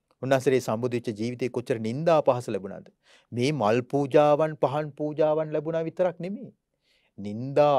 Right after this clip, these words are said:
අපහාස, ගැරහිලි, විවිධ චෝදනා එමට ආවා. ඒවා විඳ දරාගත් තාදී ගුණයෙන් යුක්ත මුනීන්ද්‍රයන් වහන්සේ අමා මහ නිවන බලා වැඩියානේ, පිරිනිවන කරා ගියානේ.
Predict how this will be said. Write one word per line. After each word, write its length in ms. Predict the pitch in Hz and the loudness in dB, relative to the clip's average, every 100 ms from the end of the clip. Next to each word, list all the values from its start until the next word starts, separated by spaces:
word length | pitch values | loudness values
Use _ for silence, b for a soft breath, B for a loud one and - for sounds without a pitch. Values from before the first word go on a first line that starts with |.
| 104 | 0
අපහාස, 560 | - 117 139 147 156 - 117 | -2 -2 -2 -6 -6 -8 -8
ගැරහිලි, 640 | 104 101 139 165 151 165 170 _ _ _ _ _ _ _ | -6 -2 -2 -2 -6 -12 -20 _ _ _ _ _ _ _
විවිධ 280 | 113 120 123 127 | -8 -8 -8 -12
චෝදනා 640 | - 110 131 165 160 143 156 _ _ _ _ _ _ _ _ _ | -10 -2 0 0 -2 -6 -16 _ _ _ _ _ _ _ _ _
එමට 320 | 120 127 190 | -6 0 4
ආවා. 420 | 214 233 285 - _ _ _ _ _ _ _ _ _ _ _ _ _ | 4 2 -2 -6 _ _ _ _ _ _ _ _ _ _ _ _ _
ඒවා 220 | 139 135 | 6 6
විඳ 180 | 110 127 135 | 6 0 2
දරාගත් 640 | 123 107 98 101 98 - | 2 2 -2 -4 -4 -8
තාදී 480 | - 131 175 143 127 | 0 2 2 0 -6
ගුණයෙන් 340 | 117 123 117 | -4 -6 -6
යුක්ත 280 | 107 107 _ 110 107 - | -8 -12 _ -8 -8 -10
මුනීන්ද්‍රයන් 720 | 110 131 165 170 147 127 107 | -8 -4 -2 0 2 2 0
වහන්සේ 520 | 98 113 - 92 - _ _ _ _ _ _ _ _ | -8 -10 -16 -20 -20 _ _ _ _ _ _ _ _
අමා 300 | 104 120 120 | -2 0 0
මහ 160 | 117 110 | -2 -8
නිවන 320 | 107 113 113 | -8 -6 -4
බලා 300 | 104 107 104 | -4 -4 -4
වැඩියානේ, 520 | 104 104 117 110 117 - _ _ _ _ | -6 -6 -6 -8 -12 -18 _ _ _ _
පිරිනිවන 420 | 147 143 135 123 117 | -2 -2 -2 -4 -4
කරා 300 | 117 117 113 | -4 -2 -4
ගියානේ. 480 | 120 135 123 123 | -4 -4 -4 -12